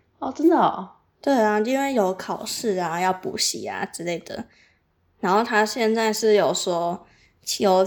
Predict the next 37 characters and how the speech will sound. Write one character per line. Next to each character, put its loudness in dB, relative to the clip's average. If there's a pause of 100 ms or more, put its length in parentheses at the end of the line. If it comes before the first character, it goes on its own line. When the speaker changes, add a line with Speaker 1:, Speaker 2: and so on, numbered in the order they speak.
Speaker 2:
七 2
十 4
一 6
点 -2
九 0
趴 -2
的 -6
人， -6
学 -2
生 -2
最 2
多 -2
一 0
天 2
考 0
试 4
四 2
次 2
以 -4
上， -4 (560)
然 4
后 6
其 2
中 4
又 6
有 2
四 0
十 -4
六 2
点 -4
六 2
趴 -6
考 -4
五 -6
次 -8
以 -12
上。 -10